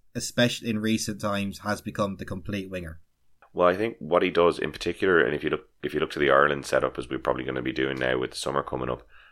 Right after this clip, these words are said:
Speaker 2: having Stockdale on one wing with that huge physical presence and psychic powers, uh, you want someone like Earls in the other wing who is that lightning fast, like, unbelievable work rate as well. Like, Schmidt's a lucky man.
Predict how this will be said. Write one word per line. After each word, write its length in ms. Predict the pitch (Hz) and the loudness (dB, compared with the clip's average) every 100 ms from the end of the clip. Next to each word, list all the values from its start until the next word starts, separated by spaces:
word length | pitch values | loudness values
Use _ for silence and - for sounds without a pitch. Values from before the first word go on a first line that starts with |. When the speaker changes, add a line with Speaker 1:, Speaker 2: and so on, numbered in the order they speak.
| _ | _
Speaker 2:
having 300 | 71 71 69 | 0 0 -4
Stockdale 480 | - 78 - 82 69 | 2 2 6 4 4
on 160 | 67 | 2
one 220 | 67 69 | -2 0
wing 160 | 67 62 | -2 -2
with 100 | 62 | -2
that 140 | 64 | -2
huge 440 | - - 73 71 - | -4 -4 -2 -2 -4
physical 400 | - 69 67 65 | -6 -4 -4 -2
presence 460 | 69 67 67 60 | 2 2 0 -4
and 160 | 60 58 | -6 -4
psychic 400 | - 67 - 60 | 0 0 0 -8
powers, 480 | - 76 62 62 - - - _ - | -2 0 0 -4 -10 -16 -20 _ -4
uh, 120 | - - | -2 -2
you 160 | 73 | -4
want 280 | 69 69 71 | 2 2 2
someone 320 | - 69 67 | -2 -2 0
like 200 | 65 - | -2 0
Earls 280 | 65 65 64 | 2 2 0
in 100 | 64 | -4
the 80 | 64 | -2
other 140 | 69 | -2
wing 240 | 64 60 60 | -2 -6 -6
who 180 | 64 64 | -4 0
is 160 | 67 | 2
that 260 | 64 60 64 | 4 2 2
lightning 460 | 64 64 62 60 | -2 -2 -4 -10
fast, 600 | 62 65 62 60 - - - _ _ | -2 0 0 0 -6 -12 -18 _ _
like, 200 | 65 64 - | -6 -6 -6
unbelievable 680 | 71 69 64 64 62 62 64 | -6 -4 -4 -4 -4 -2 0
work 240 | 62 60 - | 0 0 0
rate 160 | 60 | -2
as 100 | 60 | 0
well. 300 | 62 62 57 - - _ _ | 0 0 -4 -14 -20 _ _
Like, 240 | 62 62 - _ - | -6 -6 -8 _ -10
Schmidt's 340 | - - 73 | -8 -4 -2
a 40 | 78 | 0
lucky 260 | 71 69 | 0 -2
man. 220 | 65 64 | -4 -4